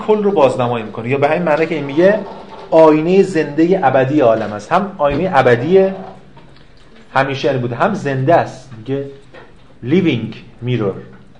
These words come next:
فکر کنم فرانسه باشم ویوان باشه، حالا یادم نیست. ولی برای living mirror یعنی آینه زنده. آینه زنده کل عالم. پس این که ما جلسه اول گفتیم یکی از صفت‌های مناد representation-ه،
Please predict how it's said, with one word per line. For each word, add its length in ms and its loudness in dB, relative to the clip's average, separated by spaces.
فکر 80 -10
کنم 200 -8
فرانسه 320 -6
باشم 220 -10
ویوان 380 -2
باشه، 240 -10
حالا 120 -10
یادم 160 -6
نیست. 160 -14
ولی 120 -2
برای 320 4
living 320 0
mirror 180 -6
یعنی 260 -8
آینه 440 0
زنده. 480 -4
آینه 280 -2
زنده 280 4
کل 160 2
عالم. 200 0
پس 360 0
این 160 -6
که 100 -2
ما 160 2
جلسه 320 0
اول 140 0
گفتیم 380 -8
یکی 260 -2
از 100 -2
صفت‌های 560 -4
مناد 320 -6
representation-ه، 1000 -10